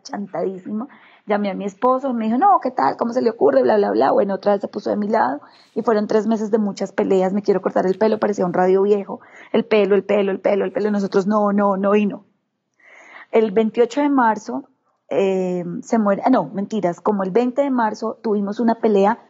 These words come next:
muy fuerte en mi casa, que por alguna razón de la vida yo desanclé de mi cerebro y no me acuerdo qué fue lo que pasó, pero sí me acuerdo que al otro día, muy a las siete de la mañana, nos llamó María Clara Mojica,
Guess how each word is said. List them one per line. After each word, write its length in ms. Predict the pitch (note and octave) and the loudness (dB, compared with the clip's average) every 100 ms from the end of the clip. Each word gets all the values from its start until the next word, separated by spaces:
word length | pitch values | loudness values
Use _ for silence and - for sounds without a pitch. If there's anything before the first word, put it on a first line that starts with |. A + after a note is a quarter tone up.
| - | -4
muy 300 | A#3 D4 D4 | 2 4 2
fuerte 340 | - C4+ C4+ | 2 -2 0
en 80 | B3+ | 0
mi 120 | B3 | 0
casa, 380 | - F3+ D#3+ B3 _ _ _ - | -2 -4 -4 -14 _ _ _ -4
que 100 | A#3 | -2
por 180 | A3+ G#3 | 0 0
alguna 460 | G3+ G3+ G#3 G#3 | 0 -6 -6 -4
razón 340 | A3 A#3+ A#3+ G3+ | -2 -2 -2 0
de 80 | G3+ | 2
la 140 | A3+ | 2
vida 420 | G#3+ G3+ F#3 G3 - _ _ _ - | 2 2 0 0 -8 _ _ _ -4
yo 280 | F3+ A3 | 2 2
desanclé 500 | G#3+ A#3 B3 A3+ A3 | 2 0 0 -2 0
de 100 | G3+ | 0
mi 100 | G#3 A#3+ | 0 -4
cerebro 400 | G3+ F#3+ F#3+ A3 | 0 0 2 2
y 60 | |
no 180 | A3+ G#3 | 2 0
me 120 | G#3 | -2
acuerdo 380 | A3 B3 A#3+ A#3 | -2 0 0 -2
qué 100 | A#3+ | -8
fue 120 | - A3+ | -4 -2
lo 100 | - | -2
que 80 | A3 | -4
pasó, 420 | F3+ F3+ E3 - _ - - | -4 -4 -8 -8 _ -20 -6
pero 180 | G3 F#3+ | -4 -4
sí 160 | F#3+ G3+ | -2 0
me 120 | A3+ | 0
acuerdo 360 | A#3 A#3+ A3+ | 0 0 0
que 100 | A3+ | -2
al 80 | G#3 | -2
otro 260 | F#3 F#3 G3 | -2 0 0
día, 220 | G#3+ G#3 | 2 0
muy 200 | G3+ G#3 | 0 0
a 60 | A3 | 2
las 140 | A3 | 0
siete 320 | - G#3 G3+ | 0 0 2
de 60 | A3 | 0
la 100 | G#3+ | 0
mañana, 460 | G3 F#3 E3+ E3+ - - - - | -2 -2 -2 -4 -10 -20 -10 -2
nos 120 | G3 | 0
llamó 260 | F#3+ F#3 | 2 2
María 280 | F3+ G3+ A3+ | 2 2 2
Clara 280 | A3+ G3 F#3 | 0 0 0
Mojica, 580 | G#3 A3 G#3 - E3+ | 0 -2 -4 -6 -8